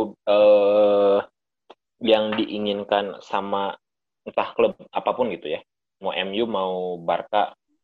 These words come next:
Real Madrid, whatever lah. Gua rasa Co-, Pochet-, Coutinho, eh, Pochettino itu termasuk salah satu coach, salah satu manajer yang lu bisa,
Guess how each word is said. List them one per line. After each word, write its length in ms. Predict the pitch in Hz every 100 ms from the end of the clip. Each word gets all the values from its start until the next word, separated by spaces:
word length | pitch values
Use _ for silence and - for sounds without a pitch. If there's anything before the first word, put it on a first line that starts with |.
| _ _ _ _ _ _ _ -
Real 200 | 95 92
Madrid, 360 | 90 90 98
whatever 320 | 87 90 87 80
lah. 100 | - _ _ _ _ _ _ -
Gua 200 | 107 113
rasa 280 | 165 147 - _ _ _ _ _ -
Co-, 200 | 110 - _
Pochet-, 440 | - 107 107 - -
Coutinho, 680 | 80 - - 73 73 73 - _ _ _ _ 98
eh, 200 | 98 95
Pochettino 520 | 101 - 104 113 123
itu 200 | 123 156
termasuk 640 | 156 123 113 110 - 147 - _ _ _
salah 200 | 113 107
satu 400 | 113 107 - 104 -
coach, 280 | 113 107 - _
salah 240 | 110 104
satu 240 | 107 104 104
manajer 560 | 104 104 101 123 - - _ _ _ _ 101
yang 200 | 104 107
lu 160 | 143
bisa, 480 | 123 110 139 139 -